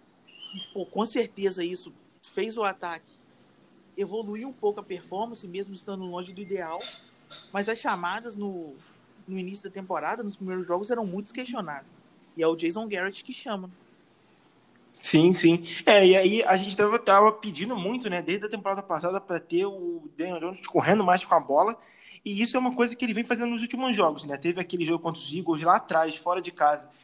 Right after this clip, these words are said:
Speaker 2: que o Daniel Jones correu oitenta jardas, quase fez um touchdown lindo, que eu acho que ele caiu, não podia ter caído, mas isso aí a gente já conversou sobre. É, teve o touchdown na última semana, novamente contra os Eagles, né? Na semana retrasada, me desculpem,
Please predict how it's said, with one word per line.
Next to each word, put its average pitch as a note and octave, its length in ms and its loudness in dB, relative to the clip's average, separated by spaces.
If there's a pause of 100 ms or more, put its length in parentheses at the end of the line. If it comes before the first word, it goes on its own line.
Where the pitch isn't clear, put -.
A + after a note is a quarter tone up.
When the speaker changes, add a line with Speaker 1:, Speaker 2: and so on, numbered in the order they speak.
(280)
Speaker 2:
que D#3+ 100 -8
o - 20 -4
Daniel E3 200 -2
Jones D#3+ 300 -6
correu D#3+ 240 2
oitenta D#3+ 420 2
jardas, D3+ 300 2
quase D#3+ 220 0
fez D#3 120 -4
um D3+ 60 -4
touchdown D3+ 380 2
lindo, F#3+ 340 -2 (400)
que D#3+ 140 -4
eu D3+ 80 2
acho D3 240 -6
que C#3+ 480 0
ele D3+ 260 4
caiu, E3 600 6
não E3+ 100 6
podia F3 240 2
ter D#3+ 120 -4
caído, E3+ 280 4
mas D3 140 0
isso - 100 0
aí C#3+ 160 4
a C3+ 40 0
gente C3+ 180 -6
já C#3 100 4
conversou C#3 380 0
sobre. E3+ 440 0 (460)
É, C3+ 420 -2 (500)
teve G3 380 6
o E3+ 100 0
touchdown E3+ 360 6
na D#3+ 140 4
última E3+ 280 -2
semana, D#3+ 320 -6
novamente E3+ 340 -2
contra E3 240 -4
os C3+ 80 -8
Eagles, D#3+ 280 -2
né? C3 100 -8
Na C3 180 -2
semana D#3 260 0
retrasada, D3+ 520 2
me C#3 120 -4
desculpem, E3+ 520 0